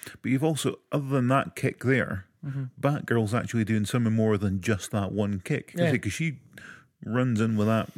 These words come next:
Speaker 1: bloody gourd and just starts smacking
Speaker 2: It,
Speaker 1: the
Speaker 2: she,
Speaker 1: shit out of
Speaker 2: she
Speaker 1: people.
Speaker 2: runs in what, with what looks like Audrey two.
Speaker 1: <laughs> Yeah, and just beats someone to death with it.
Speaker 2: Yeah.
Speaker 1: Oh.
Speaker 2: But then, here's the thing. Louis begs Batgirl not to hurt him 'cause that stuff is dangerous.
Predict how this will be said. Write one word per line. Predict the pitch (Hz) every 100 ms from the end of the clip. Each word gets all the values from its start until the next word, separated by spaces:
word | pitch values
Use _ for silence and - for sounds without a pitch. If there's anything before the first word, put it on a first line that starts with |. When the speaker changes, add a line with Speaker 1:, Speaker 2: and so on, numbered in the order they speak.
| -
Speaker 1:
bloody | 104 98
gourd | 92 98 104 101 90
and | 87
just | 90 95 -
starts | - 101 - _ - -
smacking | - - 110 104
Speaker 2:
It, | 135
Speaker 1:
the | 98
Speaker 2:
she, |
Speaker 1:
shit | 85 - 120
out | -
of | -
Speaker 2:
she |
Speaker 1:
people. | 214 214
Speaker 2:
runs | 214 190
in | 190
what, | 170 -
with | 165 160
what | 147 165
looks | 160 170 -
like | 156 -
Audrey | - 156 151 135 156
two. | - 151 127 113 - -
Speaker 1:
<laughs> | 147 110
Yeah, | 147 117 131 - - - 110
and | 131
just | 107 95
beats | 117 117 -
someone | - 117 123
to | 117
death | - - - -
with | -
it. | -
Speaker 2:
Yeah. | 139 135 131 - - _
Speaker 1:
Oh. | 107 101 95 95
Speaker 2:
But | 190 175
then, | 196 220 160 160
here's | 208 175
the |
thing. | 135 131 127 139 - - - _ _ _ _ _ _ _ -
Louis | 156 196 196
begs | 143 117 180 165 -
Batgirl | - 156 151 147 143 139
not | 147 139
to | 135
hurt | 160 160
him | 131 120
'cause | 120 139
that | 143
stuff | 131 156
is | 143
dangerous. | 143 156 139 123